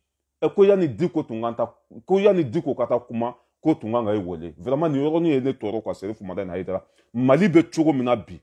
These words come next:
an yɛrɛ dama kan ka fara ɲɔgɔn kan ka faso in sauver fɔlɔ. Ni faso in sauvera, n'a ka di ye sali, n'a man di ye kana sali, n'a ka di ye ka kɛ chrétien ye, n'a ka di ye ka kɛ, eh, eh, comment ça s'appelle, kafiri ye, n'a ka di ye ka kɛ fɛn bɛɛ ye.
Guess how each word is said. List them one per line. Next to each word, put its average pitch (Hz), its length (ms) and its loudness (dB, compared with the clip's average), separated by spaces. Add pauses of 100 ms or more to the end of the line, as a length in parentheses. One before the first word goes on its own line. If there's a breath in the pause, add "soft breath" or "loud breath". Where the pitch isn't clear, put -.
(1000)
an 185 160 4
yɛrɛ 135 240 2
dama 147 240 4
kan 135 200 0
ka 120 100 2
fara 90 260 -12
ɲɔgɔn 110 240 -2
kan 101 120 -6
ka 95 120 -6
faso 95 280 -8
in 123 80 -4
sauver 98 300 -8
fɔlɔ. 90 300 -8 (220 soft breath)
Ni 190 140 4
faso 160 280 2
in 160 100 6
sauvera, 123 420 0
n'a 170 180 0
ka 147 100 -6
di 143 100 -4
ye 151 40 -4
sali, 160 420 -4 (180)
n'a 175 160 2
man 165 180 0
di 170 80 6
ye 165 40 2
kana 139 240 -4
sali, 147 300 -2
n'a 160 180 0
ka 175 120 -8
di 143 80 -4
ye 156 60 -4
ka 160 120 -2
kɛ 165 180 -6
chrétien 135 340 -4
ye, 127 140 -4 (160 soft breath)
n'a 175 180 2
ka 170 100 2
di 147 100 2
ye 156 40 0
ka 160 120 2
kɛ, 160 240 0
eh, 135 220 2
eh, 123 80 0
comment 147 200 -4
ça 120 100 -4
s'appelle, 123 240 -6
kafiri 151 400 0
ye, 123 160 -2 (160 soft breath)
n'a 170 160 4
ka 170 140 0
di 147 60 0
ye 156 40 2
ka 156 140 0
kɛ 156 120 0
fɛn 170 420 2
bɛɛ 135 140 -2
ye. 120 280 -4